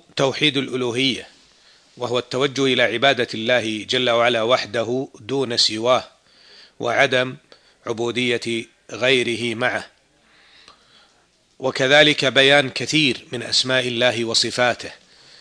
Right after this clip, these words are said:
فيتعلق ب-، أيضًا بهذا التوحيد. اشتملت هذه السورة بشكل واضح على تقرير هذا التوحيد، حتى في الآيات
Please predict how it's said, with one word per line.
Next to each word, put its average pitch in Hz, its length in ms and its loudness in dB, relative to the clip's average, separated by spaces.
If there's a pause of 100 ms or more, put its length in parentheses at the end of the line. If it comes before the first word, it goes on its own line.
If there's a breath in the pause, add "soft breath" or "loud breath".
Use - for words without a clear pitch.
(320 loud breath)
فيتعلق 120 640 0
ب-، 113 220 -4 (180)
أيضًا 120 280 -2
بهذا 113 460 -4
التوحيد. 110 580 -6 (1400 loud breath)
اشتملت 156 500 2
هذه 135 160 2
السورة 143 320 2
بشكل 127 540 0
واضح 117 540 -2 (220)
على 127 200 0
تقرير 123 640 -2
هذا 131 180 2
التوحيد، 127 580 -6
حتى 151 600 0 (400 loud breath)
في - 120 -6
الآيات 127 760 2